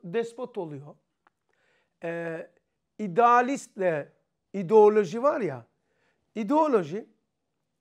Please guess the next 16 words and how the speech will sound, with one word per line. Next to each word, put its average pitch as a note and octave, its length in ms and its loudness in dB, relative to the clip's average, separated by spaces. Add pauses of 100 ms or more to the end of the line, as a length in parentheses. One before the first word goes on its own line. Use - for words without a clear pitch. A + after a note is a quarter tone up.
(420)
e, F3+ 380 2
karşıya C4 380 0
hak, C#4 200 -4
hak B3+ 260 -6
vermez. G#3+ 420 -4
Benim A3 240 -4
gibi G#3 200 -10
düşüneceksin D3 580 -16
diyor. C3 120 -12
Sufyan E3+ 440 -10
gibi, C#3 200 -18
Keferi E3 360 -14
gibi. F3+ 220 -18 (1080)
Öldürür. A3 540 2 (400)
Buradan G#3 280 -4
kaynaklanıyor. C3+ 680 -12